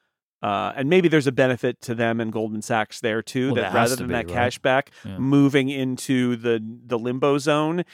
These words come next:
Speaker 1: it's going to stay essentially at Goldman Sachs and just be part of this other account that
Speaker 2: Yeah.
Speaker 1: you have access to. Um, yeah, I, I, I, also, we, a lot of talk,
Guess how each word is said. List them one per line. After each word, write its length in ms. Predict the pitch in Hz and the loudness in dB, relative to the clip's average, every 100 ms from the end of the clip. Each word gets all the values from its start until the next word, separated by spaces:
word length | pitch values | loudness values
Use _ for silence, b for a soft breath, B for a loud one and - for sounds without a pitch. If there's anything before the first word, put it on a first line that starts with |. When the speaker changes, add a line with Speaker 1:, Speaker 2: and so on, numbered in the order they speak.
| b - | b -4
Speaker 1:
it's 160 | 127 | -2
going 200 | - 131 | 0 -2
to 140 | - 131 | -2 -8
stay 680 | - - 135 123 123 117 | -6 -2 0 2 2 0
essentially 640 | 117 - 117 110 - 113 117 | -4 -10 -10 -8 -6 -4 -4
at 180 | 117 110 | -6 -6
Goldman 340 | 110 101 101 | -6 -6 -8
Sachs 480 | 101 104 104 110 - | -8 -6 -6 -8 -8
and 80 | 113 | -8
just 200 | 107 - | -8 -8
be 100 | 107 | -10
part 280 | - 110 123 | -6 -4 -4
of 100 | 110 | -4
this 140 | 104 | -6
other 280 | 95 110 90 | -6 -8 -8
account 500 | - - 104 - - B B 123 | -12 -12 -12 -12 -18 B B -8
that 120 | 110 | -2
Speaker 2:
Yeah. 80 | 104 | 2
Speaker 1:
you 100 | 165 | 2
have 140 | 151 | 4
access 360 | 156 - 170 - | 2 2 -4 -2
to. 360 | 170 170 185 - b b b b - | -2 -2 -4 -14 b b b b -4
Um, 560 | 123 120 113 110 107 - _ | 0 2 0 -4 -12 -16 _
yeah, 180 | 175 190 - - | 2 2 0 -6
I, 140 | 143 - | -6 -2
I, 160 | 160 - | -2 2
I, 220 | 156 160 _ _ _ - B | 2 2 _ _ _ -20 B
also, 400 | - 233 220 151 - | 2 6 8 6 2
we, 140 | 165 | -4
a 40 | 175 185 | -2 4
lot 180 | 175 | 6
of 60 | 190 | 6
talk, 400 | 175 170 190 | 6 4 4